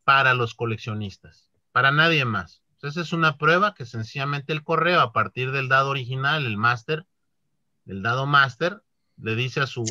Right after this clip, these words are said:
a, digamos, a su jefe de, de producción o a su jefe de filatelia, le dice, "¿Sabes qué?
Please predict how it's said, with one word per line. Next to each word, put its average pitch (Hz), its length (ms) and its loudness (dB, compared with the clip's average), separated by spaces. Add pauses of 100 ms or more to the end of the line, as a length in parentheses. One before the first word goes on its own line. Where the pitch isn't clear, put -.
a, 98 100 -6
digamos, 117 400 -4
a 117 80 -2
su 104 160 -10
jefe 127 400 -4
de, 104 240 -4
de 95 140 -10
producción 147 800 -2
o 127 40 -2
a 107 60 0
su 104 140 -14
jefe 120 300 -8
de 123 120 -4
filatelia, 131 480 -4
le 131 100 -2
dice, 120 140 -12
"¿Sabes 156 260 -6
qué? 180 300 -4